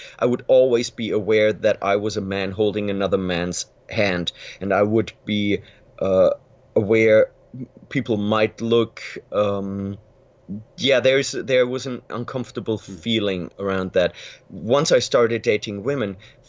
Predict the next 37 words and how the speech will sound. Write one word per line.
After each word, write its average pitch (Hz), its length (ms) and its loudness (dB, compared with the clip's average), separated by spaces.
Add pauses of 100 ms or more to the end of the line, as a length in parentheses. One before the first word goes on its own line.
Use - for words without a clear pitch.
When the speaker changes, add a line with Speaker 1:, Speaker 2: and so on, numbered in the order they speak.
(280)
Speaker 1:
for 120 120 2
me, 123 260 0
holding 117 420 -2
the 107 80 4
hand 110 280 -2
of, - 440 -2
of - 220 -6
my 92 160 -4
girlfriend, 104 800 0 (120)
who 120 80 -6
was 104 240 -4
very 98 280 2
beautiful, 117 600 -2 (540)
uh, 101 440 2
was 104 560 0 (480)
pride. 123 540 0
I 107 80 4
was 110 200 -4
proud 123 500 0
of 101 140 0
holding 104 420 -2
her 92 180 2
hand, 101 540 -4
and 95 400 -4
I 104 40 4
was 107 180 0
like, 90 180 2 (580)
I, 135 200 4
I - 40 6
was 151 200 0
like, 127 180 0 (260)
"Look 120 220 -4
at - 160 0
what 82 160 -12
I've 117 300 -4
got." - 320 -14
<laughs> - 60 -6